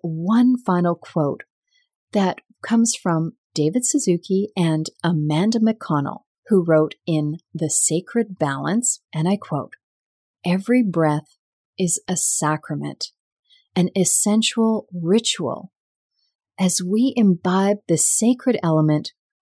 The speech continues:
we are physically linked to all of our present biological relatives,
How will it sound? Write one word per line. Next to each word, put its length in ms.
we 180
are 120
physically 800
linked 600
to 260
all 320
of 120
our 140
present 720
biological 840
relatives, 760